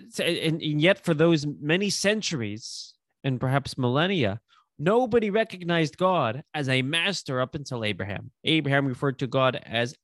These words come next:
Adonai, my master. Abraham represents the prayer of Shacharis, the morning prayer. So how do we start with Shacharis? We say, "Adon Olam, master of the universe." I know in the translation here,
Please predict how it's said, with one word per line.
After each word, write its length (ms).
Adonai, 1000
my 180
master. 580
Abraham 800
represents 580
the 100
prayer 340
of 220
Shacharis, 520
the 40
morning 300
prayer. 180
So 140
how 180
do 60
we 100
start 400
with 120
Shacharis? 520
We 120
say, 260
"Adon 520
Olam, 500
master 420
of 60
the 60
universe." 300
I 60
know 140
in 80
the 40
translation 640
here, 200